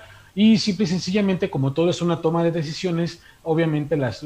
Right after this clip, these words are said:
decisiones buenas o no tan buenas que toma la gente generan lo que al día de hoy o-, ocurre en el mundo,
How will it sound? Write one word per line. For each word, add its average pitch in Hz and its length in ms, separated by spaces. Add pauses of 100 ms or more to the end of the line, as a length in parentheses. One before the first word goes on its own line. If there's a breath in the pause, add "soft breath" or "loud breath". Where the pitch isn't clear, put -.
(140)
decisiones 143 500
buenas 135 520
o 110 40
no 120 140
tan 139 180
buenas 135 300
que - 80
toma 131 240
la 147 120
gente 147 360 (280 loud breath)
generan 139 380
lo 123 140
que - 60
al 113 80
día 123 160
de 123 120
hoy 123 240
o-, 107 300
ocurre 127 300
en 147 80
el 175 80
mundo, 180 320